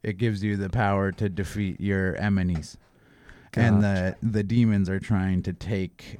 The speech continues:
Speaker 1: America Chavez powers, which is she can travel the multiverse.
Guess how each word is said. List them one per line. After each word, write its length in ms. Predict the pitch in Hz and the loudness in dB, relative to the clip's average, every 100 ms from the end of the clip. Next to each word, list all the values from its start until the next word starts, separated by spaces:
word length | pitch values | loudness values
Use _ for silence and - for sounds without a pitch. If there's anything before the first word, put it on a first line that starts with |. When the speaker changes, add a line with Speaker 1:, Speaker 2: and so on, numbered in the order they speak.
| - | -8
Speaker 1:
America 500 | 107 101 98 92 90 | 0 0 0 -2 -4
Chavez 640 | 90 113 98 90 95 87 80 | -4 -2 -2 -2 -4 -4 -6
powers, 840 | - 123 98 90 78 82 90 - - | -4 -2 0 0 -4 -6 -8 -14 -10
which 320 | 101 92 - | -6 -6 -8
is 420 | - 95 92 87 - | -6 -4 -4 -6 -6
she 200 | - 95 | -4 -4
can 200 | 98 92 | -2 -2
travel 560 | - 98 95 90 90 | 0 -2 -2 -4 -6
the 100 | 82 | -4
multiverse. 760 | 92 95 98 85 69 62 - - | -2 -2 -4 -8 -8 -12 -16 -20